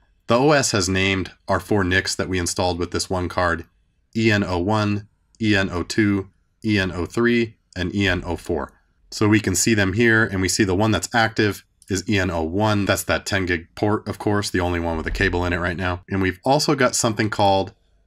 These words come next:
a bridge, a V M bridge. This is basically a virtual switch. It's tied to E N oh one,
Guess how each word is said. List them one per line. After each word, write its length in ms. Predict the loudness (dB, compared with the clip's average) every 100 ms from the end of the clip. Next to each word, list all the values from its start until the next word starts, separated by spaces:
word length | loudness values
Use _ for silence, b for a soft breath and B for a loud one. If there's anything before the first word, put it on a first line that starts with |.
| _ _
a 120 | -10
bridge, 600 | -6 -2 -2 -2 -6 -14 _
a 120 | -10
V 260 | -4 0 2
M 180 | 2 0
bridge. 480 | -4 -6 -8 -14 -4
This 240 | 0 2 2
is 120 | 0
basically 800 | 2 2 2 0 2 2 0 -4 -8
a 100 | -6
virtual 460 | 0 0 2 0 0
switch. 560 | -2 -2 -4 -6 -8 _ _ _ _ -10
It's 180 | -6 -6
tied 440 | -2 2 2 0
to 180 | -2 0
E 100 | 0
N 140 | 2
oh 80 | 0
one, 440 | 0 0 0 -4